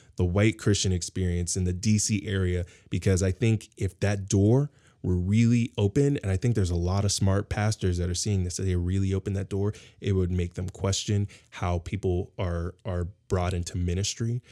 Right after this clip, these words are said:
how fundraising pa-, practices, where that money come from, comes from, all those things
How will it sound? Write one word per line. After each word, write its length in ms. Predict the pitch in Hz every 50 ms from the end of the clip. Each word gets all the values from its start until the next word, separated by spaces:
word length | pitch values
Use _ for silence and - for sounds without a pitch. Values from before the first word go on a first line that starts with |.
| - - -
how 200 | - - 87 85
fundraising 720 | 87 - - - 95 95 95 95 101 104 98 101 101 98 -
pa-, 120 | - 110
practices, 840 | 101 - - - 104 104 - - 107 - 117 113 110 117 117 - - _ _ _ _ -
where 220 | - 95 95 95
that 180 | 92 92 - 98
money 300 | 90 90 92 95 92 92
come 280 | - - 92 95 98 98
from, 200 | - 120 - - - 98
comes 260 | - - 98 98 107 -
from, 300 | - 117 113 117 120 120 - - - - - _
all 180 | - 101 95 98
those 280 | 95 98 95 90 - -
things 420 | 90 90 90 - - - - -